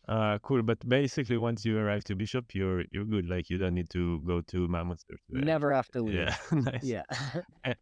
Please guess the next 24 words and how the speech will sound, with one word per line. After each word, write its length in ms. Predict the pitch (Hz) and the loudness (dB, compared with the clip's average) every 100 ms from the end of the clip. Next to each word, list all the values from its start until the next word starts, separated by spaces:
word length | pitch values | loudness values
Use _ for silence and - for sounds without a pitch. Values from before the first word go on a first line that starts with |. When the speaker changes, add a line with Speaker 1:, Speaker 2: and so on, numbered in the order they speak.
| _ | _
Speaker 2:
Yeah, 160 | 151 127 | 0 0
you'll 200 | 151 180 | 2 2
be 120 | 202 | 0
driving 400 | 165 202 214 214 | 2 2 2 2
a 60 | 170 | 2
lot 240 | 156 156 | 4 2
on 160 | 143 135 | 2 -4
pretty 240 | - 143 | -6 -6
bumpy, 460 | 131 135 135 - 139 | -6 -6 -6 -4 -2
like, 200 | 113 104 | -4 -4
washboard 640 | 113 117 - 113 120 107 | -4 -4 -6 -4 -2 -2
roads 480 | 107 107 123 143 - | -2 0 -2 -2 -6
to 80 | 135 | -6
get 160 | 165 | -6
to 80 | 147 | -4
the 100 | 156 | -2
boulders. 400 | 156 165 175 160 | 2 2 2 2
That's 220 | 131 123 | 0 -2
probably 420 | 131 127 117 123 | -2 -2 -2 -4
an 60 | 123 | -4
important 400 | 120 131 127 120 | -4 -2 -2 -2
thing 240 | 123 123 120 | -4 -2 -4
to 80 | 123 | 0
know. 360 | 123 131 131 | 4 4 2